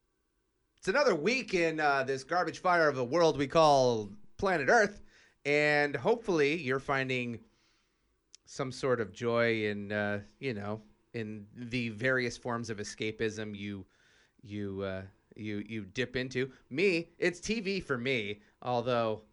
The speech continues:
it's also my job, so there's this weird blur, this, this, this line that I cross over sometimes from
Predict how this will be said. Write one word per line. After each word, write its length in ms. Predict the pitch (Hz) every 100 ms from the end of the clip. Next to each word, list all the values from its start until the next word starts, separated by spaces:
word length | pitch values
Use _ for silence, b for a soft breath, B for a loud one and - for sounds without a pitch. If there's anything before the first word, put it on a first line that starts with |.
| -
it's 320 | 107 - -
also 320 | 117 113 -
my 180 | 104 101
job, 420 | 95 104 92 87
so 160 | - 95
there's 300 | 92 98 95
this 240 | 101 -
weird 380 | 101 101 98 90 _
blur, 480 | - 95 98 95 95
this, 240 | 90 - _ -
this, 240 | 73 -
this 260 | - 104 -
line 380 | 104 98 98 98
that 140 | 95
I 180 | 95 90 _
cross 420 | - 170 156 147
over 200 | 151 135
sometimes 540 | 127 120 110 117 110 107
from 340 | - 104